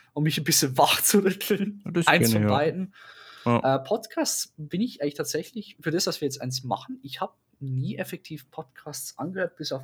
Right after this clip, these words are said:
Speaker 1: ein einziges und einfach bloß, weil ich so begeistert von den, ähm,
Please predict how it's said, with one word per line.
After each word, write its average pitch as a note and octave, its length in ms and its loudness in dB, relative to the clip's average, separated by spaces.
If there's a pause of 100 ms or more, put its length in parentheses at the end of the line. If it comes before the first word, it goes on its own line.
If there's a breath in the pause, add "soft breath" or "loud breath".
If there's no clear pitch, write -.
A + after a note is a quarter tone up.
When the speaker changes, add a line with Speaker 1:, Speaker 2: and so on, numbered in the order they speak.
Speaker 1:
ein - 200 -2
einziges F#3+ 640 -8
und - 40 -12
einfach D#3+ 240 -6
bloß, - 180 -10
weil C#3 100 -4
ich C#3 120 -8
so C#3+ 80 -10
begeistert C#3+ 640 -4
von D3 300 -10
den, C3 460 -2 (800 loud breath)
ähm, A#2 500 -2